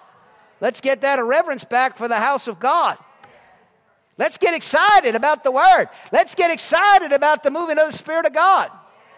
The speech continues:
Woo, praise God forever. So that's what we do,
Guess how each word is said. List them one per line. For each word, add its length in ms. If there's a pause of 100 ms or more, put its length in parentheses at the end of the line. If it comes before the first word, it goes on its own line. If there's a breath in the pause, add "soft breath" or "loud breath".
(420 soft breath)
Woo, 420
praise 600
God 360
forever. 440 (260 loud breath)
So 420
that's 240
what 140
we 120
do, 400